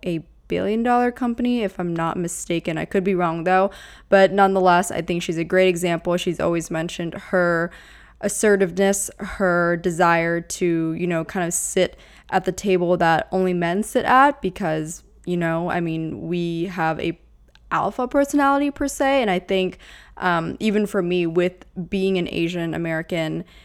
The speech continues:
it is extremely difficult to have that personality because in the Asian culture especially, you are meant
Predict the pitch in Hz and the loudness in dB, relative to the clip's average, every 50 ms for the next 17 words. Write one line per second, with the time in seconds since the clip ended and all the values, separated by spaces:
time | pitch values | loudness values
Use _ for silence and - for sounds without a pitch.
0 | - _ - - 202 202 196 - - - - 190 180 - 185 185 - - 190 180 | -20 _ 0 4 6 6 6 4 2 0 2 2 2 2 0 -4 -4 -2 -2 -2
1 | 180 175 170 180 185 180 - 185 - 175 180 175 - 190 202 190 180 170 165 160 | -2 -2 -2 -2 -4 -4 -4 -6 -4 -2 -2 -2 -2 -4 -2 -2 0 -2 -2 -4
2 | - - 180 180 - 175 175 165 170 180 185 220 220 208 175 185 - 196 175 - | -2 -4 -4 -4 -4 -4 -2 0 0 0 0 -2 -2 -2 -4 -2 -2 -2 -2 -2
3 | 180 180 170 - - 175 170 170 175 - 214 220 - - 226 240 240 - 254 254 | -2 -4 -4 -2 0 0 0 0 0 -2 -4 -4 -4 -4 -4 -4 -2 -2 -2 -2
4 | 247 240 - - 247 233 233 - 262 247 247 254 247 - - - - - - - | -2 -2 -4 -2 -2 -2 -2 -2 -2 0 0 -2 -4 -6 -10 -20 -20 -16 -4 2
5 | 196 202 196 196 190 185 180 180 180 170 - - | 4 4 4 4 4 2 2 0 0 -4 -6 -10